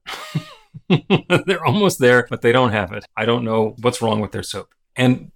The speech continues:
if you start there and the boss is saying, "Let's talk about that fifty-six one hundredths of a percent that is under question," they're throwing away the entire ninety-nine and forty-four one hundredths that's perfectly good,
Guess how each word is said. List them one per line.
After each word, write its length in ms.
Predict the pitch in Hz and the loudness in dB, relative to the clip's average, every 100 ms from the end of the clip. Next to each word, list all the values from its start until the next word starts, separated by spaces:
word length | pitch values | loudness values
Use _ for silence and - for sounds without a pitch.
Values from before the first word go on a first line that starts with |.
| - | -4
if 240 | 123 - | -4 -2
you 80 | 117 | -8
start 420 | - - 196 202 | -4 0 0 -2
there 300 | - 107 101 - | -8 -10 -12 -6
and 120 | 117 | -4
the 60 | 110 | -4
boss 460 | 104 117 123 - | -4 -2 -2 -4
is 120 | 110 - | -10 -6
saying, 380 | 120 110 107 107 | -2 -2 -2 -6
"Let's 460 | 113 110 117 - - | -4 -2 0 -2 -8
talk 420 | - - 127 117 | -10 -4 -2 -2
about 320 | 107 107 - | -2 -4 -4
that 260 | 110 110 - | -4 -4 -4
fifty-six 680 | 131 - 113 - 117 - | -6 -4 -6 -4 -4 -4
one 140 | 113 98 | -4 -4
hundredths 320 | 110 107 - | -6 -6 -8
of 100 | 98 | -12
a 40 | |
percent 500 | - - - 104 101 - | -16 -10 -4 -4 -4 -6
that 320 | 107 104 113 - | 0 0 -2 -6
is 260 | 113 101 - | -6 -6 -6
under 220 | 120 117 | -4 -4
question," 500 | - 160 156 - 107 107 | -2 -2 -2 -4 -10 -12
they're 100 | 123 | -14
throwing 340 | 117 - 151 | -8 -4 -2
away 200 | 143 127 | -2 -2
the 160 | 120 110 | -2 -4
entire 500 | 101 - - 131 110 | -6 -6 -4 -2 -2
ninety-nine 560 | 101 107 104 101 95 98 | -2 -2 -4 -6 -6 -6
and 120 | 101 | -8
forty-four 440 | - 101 - 98 | -8 -8 -8 -10
one 120 | 90 | -10
hundredths 600 | 92 98 98 - - - _ _ _ _ _ _ | -10 -8 -8 -4 -2 -4 _ _ _ _ _ _
that's 160 | - - | -14 -14
perfectly 520 | - 151 143 117 107 | -4 -2 -2 -4 -8
good, 300 | 95 110 - | -2 -2 -2